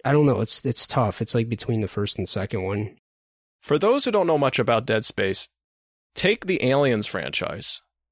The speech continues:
Speaker 2: take a little bit of Doom, take Resident Evil, take Event Horizon, throw it all in a bowl, mix it up, and then you have Dead Space. <laughs> I mean, if you like all of those,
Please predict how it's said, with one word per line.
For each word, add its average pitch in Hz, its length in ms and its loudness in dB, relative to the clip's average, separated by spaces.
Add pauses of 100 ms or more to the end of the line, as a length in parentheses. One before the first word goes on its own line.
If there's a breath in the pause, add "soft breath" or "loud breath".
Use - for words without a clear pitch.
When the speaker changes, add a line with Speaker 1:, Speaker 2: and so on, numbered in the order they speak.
(120)
Speaker 2:
take 127 220 -4
a 147 60 0
little 156 180 2
bit 185 100 2
of 185 140 -8
Doom, 127 460 0 (480)
take 123 240 -4
Resident 165 480 0
Evil, 110 500 -2 (480 soft breath)
take - 400 -2
Event 131 420 0
Horizon, 95 680 -2 (280 soft breath)
throw 196 520 2
it 254 40 2
all 233 240 6
in 220 60 4
a 190 60 4
bowl, 120 640 2 (560 soft breath)
mix 139 380 0
it 247 100 2
up, 147 280 2 (580)
and 120 220 0
then 123 180 2
you 120 120 0
have 113 200 -2
Dead 98 200 -2
Space. - 440 -2 (480 loud breath)
<laughs> - 100 -12
I 131 60 -2
mean, 120 160 0
if - 160 -4
you 143 100 -2
like 160 280 2
all 147 240 4
of 135 60 2
those, 127 540 2